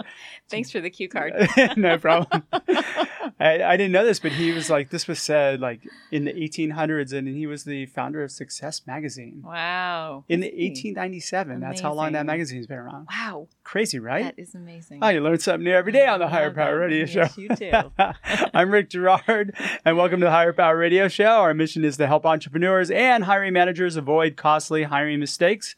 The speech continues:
Speaker 1: Mm-hmm.
Speaker 2: We do this by identifying a specific problem and providing proven solutions to enable your company to win the right hire. We share insights from top-performing rebel entrepreneurs, disruptors,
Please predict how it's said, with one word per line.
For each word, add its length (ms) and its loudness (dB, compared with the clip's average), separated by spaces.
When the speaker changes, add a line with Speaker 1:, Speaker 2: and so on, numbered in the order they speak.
Speaker 1:
Mm-hmm. 380 -18
Speaker 2:
We 80 4
do 100 2
this 200 4
by 260 4
identifying 540 2
a 60 -2
specific 500 -8
problem 360 -4
and 120 -6
providing 520 -2
proven 560 -4
solutions 600 -6
to 100 -6
enable 280 -6
your 120 -8
company 340 -6
to 120 -6
win 200 -6
the 80 -6
right 220 -4
hire. 440 -2
We 80 -2
share 240 2
insights 320 0
from 180 -8
top-performing 800 -4
rebel 320 2
entrepreneurs, 600 -2
disruptors, 580 -6